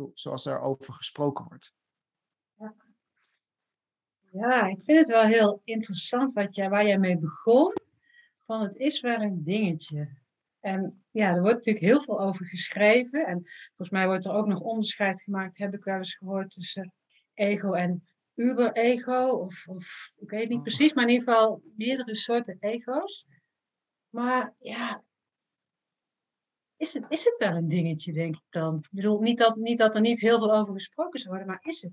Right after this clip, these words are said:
Speaker 2: is het echt wel een dingetje? Is het wel iets wat je, ja,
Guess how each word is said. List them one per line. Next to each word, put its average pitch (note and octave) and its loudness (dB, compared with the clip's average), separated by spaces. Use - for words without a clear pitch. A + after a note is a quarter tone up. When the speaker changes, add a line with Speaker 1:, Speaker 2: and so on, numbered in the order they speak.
Speaker 2:
is F#4 -10
het G#3+ -6
echt A#3+ -6
wel F3+ -6
een F3 -6
dingetje? F#3 -4
Is G3 -14
het G#3+ -12
wel F#3 -10
iets F#3 -12
wat F3+ -10
je, F3+ -10
ja, - -8